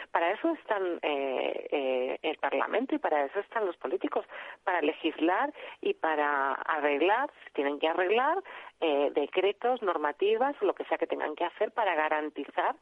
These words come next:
que se pueda cumplir la ley, y eso no lo han hecho, Paula.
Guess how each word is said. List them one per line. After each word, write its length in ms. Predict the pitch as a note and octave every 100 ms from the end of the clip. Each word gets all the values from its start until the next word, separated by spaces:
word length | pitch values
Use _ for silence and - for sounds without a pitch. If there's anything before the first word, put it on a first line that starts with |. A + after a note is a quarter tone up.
| - -
que 100 | - E3
se 120 | E3
pueda 240 | D#3 E3
cumplir 420 | - A3 - F3
la 160 | C3 B2
ley, 240 | F3+ A3 -
y 100 | F3
eso 200 | D3+ F#3
no 100 | F#3+
lo 100 | E3+
han 140 | C3
hecho, 300 | D3+ - -
Paula. 440 | - - F3+ -